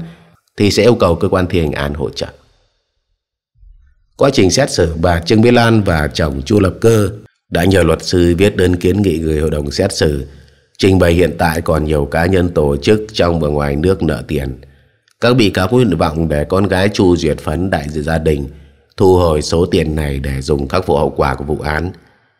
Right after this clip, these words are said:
Bị cáo và luật sư đề nghị hội đồng xét xử cho chuyển đơn đến con gái của bị cáo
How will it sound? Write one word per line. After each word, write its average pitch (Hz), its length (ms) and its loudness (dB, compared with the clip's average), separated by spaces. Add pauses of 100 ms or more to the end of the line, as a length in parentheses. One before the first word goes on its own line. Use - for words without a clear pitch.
(280)
Bị 107 160 2
cáo 104 320 2
và 95 140 0
luật 73 200 -4
sư 107 140 2
đề 82 140 0
nghị 71 120 -4
hội 73 120 -6
đồng 67 200 -6
xét - 280 -2
xử 71 340 0
cho 101 240 2
chuyển 78 300 -4
đơn 95 200 2
đến 92 200 2
con 95 320 0
gái 90 400 0
của 78 60 -2
bị 69 160 -2
cáo 87 400 0